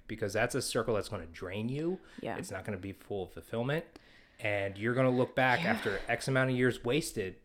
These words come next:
Speaker 1: going, "What do I have to show from this?"
Speaker 2: Yeah. Well, I think a lot of people sympathize with that.
Speaker 1: Yeah,
Speaker 2: Like,
Speaker 1: absolutely. There's probably a lot of people listening that are
Speaker 2: I
Speaker 1: stuck
Speaker 2: would
Speaker 1: in a job that they're like, "I make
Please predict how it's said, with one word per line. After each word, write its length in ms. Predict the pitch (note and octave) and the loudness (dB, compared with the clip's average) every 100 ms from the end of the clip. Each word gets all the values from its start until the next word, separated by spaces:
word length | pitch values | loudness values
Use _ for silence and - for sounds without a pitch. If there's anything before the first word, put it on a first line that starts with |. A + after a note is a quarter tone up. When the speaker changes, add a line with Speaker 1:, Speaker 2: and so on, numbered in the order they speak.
| _ | _
Speaker 1:
going, 640 | - A2+ G#2 G2+ G2+ A2 G2 | 0 2 2 -2 -6 -6 -2
"What 180 | C3 | -2
do 140 | - C4+ | 2 2
I 100 | B3 | 2
have 240 | A3 A3 | 2 2
to 60 | A3 | 2
show 240 | - C3 D3+ | 2 2 2
from 220 | - E2+ | -2 -14
this?" 360 | C2+ - - - | -16 -18 -20 -10
Speaker 2:
Yeah. 200 | G#3 C#3+ - - _ _ _ _ _ _ _ - - | -6 -6 -8 -18 _ _ _ _ _ _ _ -18 0
Well, 100 | - | 4
I 80 | A#3 | 6
think 300 | A3+ C#4+ C#4 - | 6 6 6 4
a 60 | |
lot 520 | G#3 G3 G3 G#3 - - - - - - | 2 6 6 6 2 -6 -20 -20 -20 2
of 480 | G3 F#3+ F3 E3+ - | 6 8 6 4 -4
people 640 | - G#3+ G#3+ F#3 D#3+ E3 - | -2 0 4 6 6 4 0
sympathize 800 | - - F3 G#3 F#3+ D#3 D#3 D3+ | -6 2 2 4 0 0 -2 -2
with 140 | D#3 - | -2 -2
that. 320 | A2+ A2+ - - - | -6 -6 -10 -16 -12
Speaker 1:
Yeah, 300 | G2+ F#3 B3+ B2+ | -2 -2 -2 2
Speaker 2:
Like, 280 | E3+ D#3+ D3+ | 4 4 4
Speaker 1:
absolutely. 440 | F3 C3+ D#3 D#3 | 2 2 0 2
There's 220 | C3 F3 | 4 4
probably 320 | - - F3 D3+ | 2 2 4 6
a 40 | |
lot 120 | B2 | 4
of 80 | G3 | 2
people 160 | F#3+ D3+ | 0 2
listening 360 | A#2+ A2+ A2+ A2 | 4 4 0 2
that 100 | G#2+ | 4
are 60 | |
Speaker 2:
I 80 | G3 | 6
Speaker 1:
stuck 200 | G#3+ A#3+ | 6 4
Speaker 2:
would 20 | |
Speaker 1:
in 60 | A#2 | 2
a 40 | |
job 360 | G2 A2+ A2 G#2+ | 0 4 6 4
that 120 | G#2+ | 2
they're 160 | A2+ G#2 | 0 0
like, 300 | G2 E2+ - - _ - _ _ _ - | -2 -4 -8 -20 _ -20 _ _ _ -6
"I 140 | C#3+ | -4
make 340 | D3 C3 - | -2 -2 -4